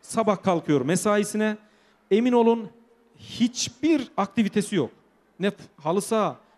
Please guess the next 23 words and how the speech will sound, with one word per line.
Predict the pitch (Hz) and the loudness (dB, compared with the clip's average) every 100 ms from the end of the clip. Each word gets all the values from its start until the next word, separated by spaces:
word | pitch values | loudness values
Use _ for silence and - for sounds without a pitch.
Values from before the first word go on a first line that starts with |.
| 175 | -6
ne | 190 | -4
kahvehane, | - 156 143 175 226 208 131 - _ _ 165 | -2 -2 0 0 0 -2 -4 -10 _ _ -2
ne | 233 220 - | -2 -2 -10
sosyal | - 185 - 208 | -4 -4 -2 -2
medya, | 208 214 180 | 0 -2 -2
hiçbirine | 160 240 - 254 277 233 196 220 247 185 | -4 -8 -2 2 2 2 0 -2 -6 -6
vakit | 185 254 | -6 -6
ayırmıyor. | 196 185 147 123 117 _ _ _ | -4 -4 -2 -6 -8 _ _ _
Tamamen | - 214 262 247 233 | -4 0 2 2 2
Aksaray | 233 233 247 226 | 0 -2 -2 -2
tarihine | 208 202 196 196 220 | 0 0 0 -2 -4
çalışan, | - 190 175 208 208 | -2 -2 -2 -6 2
üreten, | 208 208 185 202 220 _ _ _ - | 4 4 -2 -6 -10 _ _ _ -2
inanılmaz | 233 247 240 240 247 240 190 | 2 2 2 0 0 -2 -4
bir | 233 202 - | -6 -6 -4
bilgi | 233 202 269 | -2 0 2
belge | 202 202 226 | 2 2 -2
biriktiren | 190 180 202 208 190 _ _ _ _ _ - | -2 -4 -2 -2 -4 _ _ _ _ _ -6
bir | 175 | -4
şahsiyet. | - 160 - 120 - _ _ _ 175 | -2 -4 -4 -12 -14 _ _ _ 0
Diğeri | 269 269 277 285 - _ | 2 4 2 -2 -8 _
Zekai | 123 208 233 240 240 | 0 0 2 2 2
Erdal. | 254 233 175 135 | 2 2 2 -2